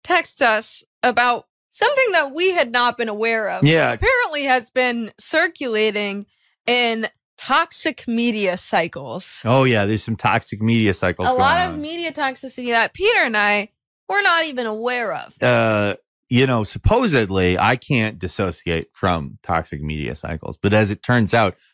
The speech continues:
Speaker 2: I'm, uh, barely aware of them.
Speaker 1: The, and, and this has to do with our, our friend and, and former podcast
Speaker 2: Yeah,
Speaker 1: uh,
Speaker 2: uh,
Speaker 1: co-host for Peter.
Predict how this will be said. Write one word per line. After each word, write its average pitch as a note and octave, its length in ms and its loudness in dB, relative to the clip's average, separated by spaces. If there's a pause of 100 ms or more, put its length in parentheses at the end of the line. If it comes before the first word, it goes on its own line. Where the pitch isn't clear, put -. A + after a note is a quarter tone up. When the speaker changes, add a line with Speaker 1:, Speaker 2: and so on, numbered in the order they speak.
Speaker 2:
I'm, A#2+ 220 2 (400)
uh, A2+ 260 2
barely D#3 460 2
aware A#2 380 0
of G2+ 140 -4
them. - 280 -14 (320)
Speaker 1:
The, B3 180 0
and, C4+ 260 0
and C#4 140 0
this F4 140 -2
has G4+ 220 0
to D4+ 100 -6
do C#4 180 -4
with C4+ 180 -2
our, A#3 200 0
our A#3 140 -4
friend B3+ 500 -2 (180)
and, G#3+ 220 0
and G#3+ 200 -4
former C4 440 -8
podcast G#3+ 1000 -6 (400)
Speaker 2:
Yeah, D#3 220 4 (260)
Speaker 1:
uh, A#3 40 -4
Speaker 2:
uh, C#3 180 2
Speaker 1:
co-host C4+ 520 0
for A3 120 -4
Peter. F#3 500 -6